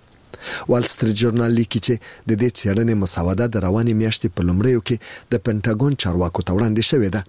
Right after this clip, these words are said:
ورځپاڼه زیاتوي، په داسې حال کې چې په امریکا کې د منځمهالو انتخاباتو نیټه رانږدې کیږي، د دې ډول څېړنو نتایج له سیاسي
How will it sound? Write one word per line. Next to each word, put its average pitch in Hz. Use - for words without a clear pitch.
ورځپاڼه 120
زیاتوي، 123
په 160
داسې 139
حال 143
کې 143
چې 147
په 120
امریکا 101
کې 135
د 110
منځمهالو 90
انتخاباتو 90
نیټه 95
رانږدې 95
کیږي، 110
د 139
دې 147
ډول 131
څېړنو 120
نتایج 131
له 98
سیاسي 92